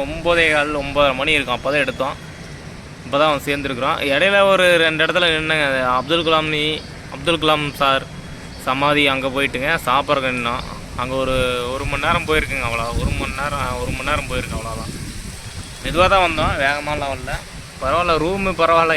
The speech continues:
எனக்கும் பரவாயில்ல ரூமு. நைட்டுக்கு டிரைவர் ரூம் தனியா இருக்குது, தந்துட்டாங்க.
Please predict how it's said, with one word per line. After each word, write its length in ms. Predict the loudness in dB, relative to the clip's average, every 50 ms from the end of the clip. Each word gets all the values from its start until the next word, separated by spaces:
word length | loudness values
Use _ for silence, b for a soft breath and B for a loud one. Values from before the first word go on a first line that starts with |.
| 2 2
எனக்கும் 320 | 0 0 -2 -2 0 2
பரவாயில்ல 300 | 2 4 4 4 2 2 0 0
ரூமு. 260 | -2 -2 -2 -4 -4 -6 -8 -12 -12 -12 -12 -12 -12 -12 -12 -10 -4 0
நைட்டுக்கு 400 | 2 2 2 2 2 2 2 2 4 4 2 2 2 0 -2 0
டிரைவர் 320 | 0 0 2 2 2 0
ரூம் 160 | -2 -2 -4 -2 -2 -2
தனியா 220 | 0 0 0 0 -2
இருக்குது, 280 | -2 -4 -6 -6 -6 -6 -6
தந்துட்டாங்க. 420 | -6 -4 -2 -2 -2 -2 -2 -4